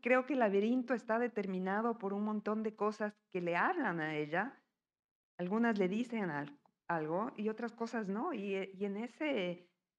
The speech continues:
en ese, en esa respuesta que es fallida, ella se pierde. Y, y, y es muy difícil.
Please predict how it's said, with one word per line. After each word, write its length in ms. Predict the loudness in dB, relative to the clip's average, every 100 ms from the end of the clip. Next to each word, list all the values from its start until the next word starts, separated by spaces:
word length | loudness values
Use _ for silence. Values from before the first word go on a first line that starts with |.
| _ -4
en 140 | -2
ese, 720 | -2 -2 0 2 0 -2 -8 _ _ -2
en 100 | -2
esa 220 | 0 0
respuesta 1200 | 0 0 -2 2 6 4 2 2 4 4 -2 -16 _ _ -4
que 120 | -4
es 140 | -4
fallida, 800 | -4 -6 -4 -2 0 0 -2 -8 _ -8
ella 560 | -4 0 2 2 0 -6 _ _ _ _ -6
se 80 | -6
pierde. 540 | -4 -6 -6 -6 -10 _ _ _ _ _ _ -10
Y, 480 | -10 -8 -8 -10 -12
y, 640 | -16 -8 -4 -4 -6 -10 _ _ _ _ _ _ -4
y 140 | 0
es 100 | 2
muy 180 | 2 2
difícil. 880 | 0 -4 -6 -8 -6 -8 -6 -10